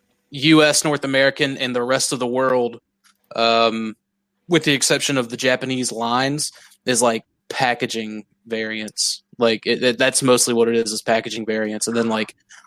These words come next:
in the rare case of, uh,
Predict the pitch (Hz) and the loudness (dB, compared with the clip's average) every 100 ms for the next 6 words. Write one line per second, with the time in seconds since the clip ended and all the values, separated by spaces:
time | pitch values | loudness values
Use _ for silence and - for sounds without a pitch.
0 | - _ - 131 131 131 131 131 135 127 | -20 _ 0 2 4 4 4 4 2 4
1 | 120 123 117 107 - _ _ _ - 110 | 6 6 6 2 -8 _ _ _ -4 0
2 | 110 110 107 | 2 4 2